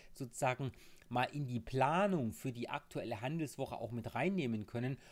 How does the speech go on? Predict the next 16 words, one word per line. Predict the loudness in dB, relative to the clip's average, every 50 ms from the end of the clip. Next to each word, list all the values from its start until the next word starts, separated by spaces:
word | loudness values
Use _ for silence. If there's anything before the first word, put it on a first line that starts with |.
| -20 -14 -8
und | -4 -4
das | -4 -4 -2 -2
Ganze | -2 -2 -2 -4 -4 -4
dann | -4 -2
auch | -2 -4 -4
mal | -2 -4 -4
schauen. | -4 -4 -2 0 0 0 0
Also | 0 0 2 4 2 0 0 -4 -14 -20 -20 -20 -20 -20 _ _
gut | 6 8 8 8 6 4
und | 0 -2 2
gerne | 4 2 4 4 2 0 -2 -2 -4 -4
auf | 0 2 2 4 2 0 -2
die | -8 -6 -4 -2
Indizes | -2 0 -2 -2 -4 -2 -2 0 0 0 -2
schauen, | -2 2 6 6 6 6 6 2 -2 0
ne? | 0 0 0 -2